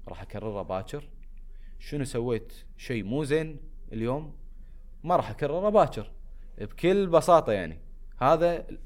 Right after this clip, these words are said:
هذه وظيفة الاختلاء بالذات. سويت شيء زين، أحمد ربي عليه. سويت شيء مو زين، أستغفر ربي عليه. وبس، هذا شيء يعني وايد واضح وشيء وايد مهم بنفس الوقت إن الإنسان يسويه، لكن التشتت يوقف في طريق الاختلاء بالذات.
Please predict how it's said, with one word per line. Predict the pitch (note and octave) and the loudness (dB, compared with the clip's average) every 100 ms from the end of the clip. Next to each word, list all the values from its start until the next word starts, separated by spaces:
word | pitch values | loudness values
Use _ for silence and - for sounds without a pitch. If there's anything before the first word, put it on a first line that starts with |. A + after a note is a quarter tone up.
| - | -10
هذه | B2 C3 C#3 | -2 0 2
وظيفة | C3 D3 F#3+ E3+ | 2 2 0 -2
الاختلاء | - - A2+ G2+ | -6 -6 -4 -4
بالذات. | E2 - - - - - - - - - - | -6 -12 -12 -12 -12 -12 -12 -12 -12 -12 -2
سويت | C#3+ D3+ D3 | 4 4 4
شيء | C#3+ G#2 | 2 2
زين، | A2 C#3+ | 2 0
أحمد | - C3 D#3 | -4 -4 2
ربي | F3 E3+ C3+ | 2 4 2
عليه. | D3+ B2+ | 0 -4
سويت | - F#3+ D#3 | 0 4 4
شيء | D3 | 4
مو | A#2+ G#2+ | 0 0
زين، | B2 C#3+ | -2 -4
أستغفر | C#3+ E3 E3 D3 | -2 -2 0 -2
ربي | C#3 C3 | -2 -4
عليه. | C3+ - - - - | -4 -8 -14 -16 -8
وبس، | - F#3 F3 C3+ | 2 2 2 4
هذا | C#3 C#3 | 4 2
شيء | C#3+ C#3+ C3+ | 0 0 0
يعني | B2 A2 | 0 0
وايد | A2+ C#3 C3+ | 0 0 2
واضح | C3+ C3+ C3 | 2 0 -2
وشيء | A2 - A#2+ | -8 -6 -4
وايد | B2 D3 B2 | -2 -2 0
مهم | A2+ D#3 D#3 | 0 0 -4
بنفس | F#2 A2 A2 G#2+ | -6 -8 -6 -4
الوقت | A2+ C#3 - _ _ _ _ _ - | -4 -4 -8 _ _ _ _ _ -10
إن | F#2 | -6
الإنسان | G#2 G2 A2 A2+ A#2 | -6 -6 -6 -4 -4
يسويه، | G2+ G#2 A2 B2+ | -6 -6 -4 -2
لكن | G#2+ F#2 G2 | -4 -4 -8
التشتت | - G2+ A#2 - - | -8 -6 -8 -8 -8
يوقف | G#2 F#2+ - | -8 -8 -10
في | F#2+ | -10
طريق | F#2+ G#2 G#2 | -6 -6 -6
الاختلاء | F2 - G2 G2 F2+ | -12 -14 -8 -8 -8
بالذات. | F2 B2 G#2 | -4 -2 -4